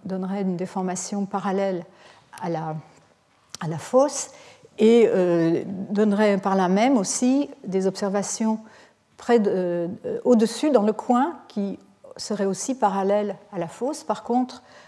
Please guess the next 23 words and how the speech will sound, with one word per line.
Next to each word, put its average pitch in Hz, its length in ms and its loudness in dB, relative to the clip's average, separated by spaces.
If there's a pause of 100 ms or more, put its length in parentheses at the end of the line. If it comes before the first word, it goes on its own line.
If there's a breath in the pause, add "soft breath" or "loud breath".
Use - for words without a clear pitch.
(260 loud breath)
à 190 160 0
plus - 260 -6
grande 202 280 0
profondeur 202 640 -2
ou 208 60 -2
plus 233 280 0
loin 233 300 4
de 196 120 2
la 170 120 0
fosse, 247 540 -2 (420 loud breath)
on, 190 320 -4 (100)
on 185 200 -4
aurait 196 420 -2 (300)
encore, 220 520 -6
euh, 165 380 -4 (220)
euh, 165 400 -8 (100)
un, 165 320 -8 (1120 soft breath)
un 196 200 -2
écoulement 214 580 4
donc, 185 480 -4
euh, 170 100 -2
de 165 100 -2
coin 262 420 2